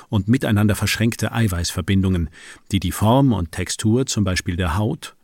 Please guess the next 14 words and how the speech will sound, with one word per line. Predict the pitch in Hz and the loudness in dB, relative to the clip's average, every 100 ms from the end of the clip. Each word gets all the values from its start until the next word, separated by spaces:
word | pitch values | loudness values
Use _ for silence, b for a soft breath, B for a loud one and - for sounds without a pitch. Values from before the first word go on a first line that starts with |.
| _ - | _ -8
Sehnen, | 104 104 107 120 143 143 _ _ | 0 2 4 2 0 -6 _ _
Adern, | - 92 92 104 110 131 123 | -4 -2 0 2 0 0 -8
Knochen | - 110 95 - 101 110 | -2 2 2 0 -2 0
und | 110 - | -2 -2
Gelenkverbindungen | 120 123 139 - 98 98 82 80 80 | 0 2 0 -2 -2 0 0 -2 -2
bilden. | 76 78 76 - B B B B B B B | -2 -4 -6 -12 B B B B B B B
Kollagen | 175 185 165 120 107 82 | 0 2 2 4 4 2
ist | 82 - | -2 -4
der | 110 78 | -2 -2
Hauptbestandteil | 165 - - 127 - 110 107 107 110 | -4 -6 -4 -4 0 0 0 -2 0
unseres | 101 - 92 | -4 -4 -6
Stütz- | - - 156 - - | -6 -4 -4 -4 -6
und | 156 127 - | -4 -4 0
Bindegewebes. | 151 117 92 82 82 - - - | 2 2 0 -2 -4 -4 -8 -10